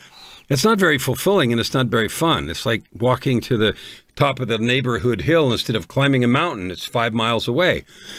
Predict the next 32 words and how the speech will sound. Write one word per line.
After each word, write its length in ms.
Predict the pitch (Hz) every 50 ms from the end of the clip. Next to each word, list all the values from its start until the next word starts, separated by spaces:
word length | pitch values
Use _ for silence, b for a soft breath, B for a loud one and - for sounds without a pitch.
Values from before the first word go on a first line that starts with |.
| B
so 120 | B - 135
you 140 | 120 110 107
have 120 | 120 110
a 60 | 113
better 260 | 82 123 123 110 113 110
view. 440 | 92 110 151 190 165 98 67 - - b b b b b b b b
You're 180 | b 123 123 113
free 280 | - - - 165 180 175
to 80 | 151 113
do 200 | 101 170 208 196
that. 300 | 139 90 73 - - b b b b b b
But 120 | - - 113
again, 240 | 107 113 170 165
I 80 | 135 117
would 140 | 113 113 120
ask, 260 | 113 107 - - - - -
why 300 | 95 92 110 120 139 151
would 300 | 147 147 143 123 104 104
you, 360 | 113 117 113 110 104 101 - b b b b b b b b b b b b b b -
uh, 120 | - -
I, 400 | - - - - - 120 147 165 - -
I'm 200 | - 113 139 -
pretty 440 | 135 - 151 139 123 117 104 92 - b b b b b b b _ _ _ -
bold. 520 | 127 127 147 139 131 113 107 110 147 143
I 140 | 131 120 127
say, 180 | 123 - 151
"Why 160 | 135 127 131 151
would 160 | 175 170 147
you 80 | 170
settle 320 | 143 - - 156 156 156 131
for 160 | - - 143
mediocrity?" 840 | 123 127 139 131 127 120 117 123 123 - - 101 82 73 69 -